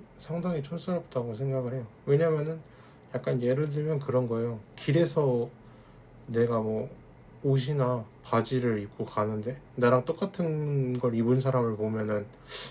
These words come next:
"어? 뭐 저 사람이 좀 입을 줄 안다." 이런 생각을 한다기보다는 뭔가 되게 부끄럽고 창피하잖아요. 왜냐면은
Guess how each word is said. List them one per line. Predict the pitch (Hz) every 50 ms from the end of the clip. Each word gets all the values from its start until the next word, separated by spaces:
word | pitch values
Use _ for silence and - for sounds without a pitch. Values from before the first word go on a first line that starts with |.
| - - - - -
"어? | 165 - - - - - - - - - - - - - - - - - - - -
뭐 | 135 131
저 | - - 131
사람이 | 127 139 143 143 147 135 127 123
좀 | - 143 127
입을 | 120 120 120 131 143 143
줄 | 143 131 123
안다." | 113 113 120 127 123 135 127 120 - -
이런 | 127 131 139 139
생각을 | 135 143 139 139 131 123 123 120
한다기보다는 | 123 120 120 123 117 117 113 110 110 113 110 107 107 113 127 139 143 - - - - - - - - - - - - - -
뭔가 | - 139 139 139 143 139
되게 | - - 143 143 147 135 143
부끄럽고 | - 139 131 - - 139 139 127 120 - 123 117
창피하잖아요. | - 151 165 160 143 165 170 160 143 131 120 110 110 110 120 135 127 - - - - -
왜냐면은 | 123 117 113 117 113 113 110 110 107 104